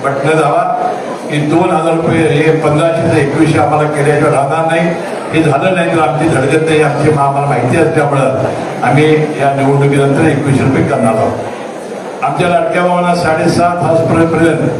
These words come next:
आपण वीज बिल माफी केली आहे. आता एमएससीबीची स्थितीची बिल माफी, साडेसात हॉर्सपर्यंत त्यांनी पैसे भरायचे नाही. त्यानंतर बारा हजार रुपये आम्ही वर्षाला शेतकरी सन्मान योजना देत होतो, त्याचा पंधरा हजार रुपये आम्ही दिलेले आहे.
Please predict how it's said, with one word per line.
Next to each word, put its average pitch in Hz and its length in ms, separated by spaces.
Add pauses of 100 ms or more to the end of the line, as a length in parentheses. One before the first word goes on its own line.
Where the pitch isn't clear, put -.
(520)
आपण 175 200
वीज 165 360
बिल 175 140
माफी 170 320
केली 156 280
आहे. 156 260
आता - 200
एमएससीबीची 156 640
स्थितीची 151 540
बिल 151 240
माफी, 147 520 (380)
साडेसात 147 540
हॉर्सपर्यंत 147 340
त्यांनी 139 220
पैसे 156 220
भरायचे 151 400
नाही. 160 300 (720)
त्यानंतर 165 380
बारा 151 400
हजार 170 200
रुपये 170 220
आम्ही 170 160
वर्षाला 165 640
शेतकरी 156 320
सन्मान 165 420
योजना 165 240
देत 160 100
होतो, 160 540 (280)
त्याचा 143 200
पंधरा 156 380
हजार 165 260
रुपये 170 200
आम्ही 165 200
दिलेले 160 280
आहे. 156 120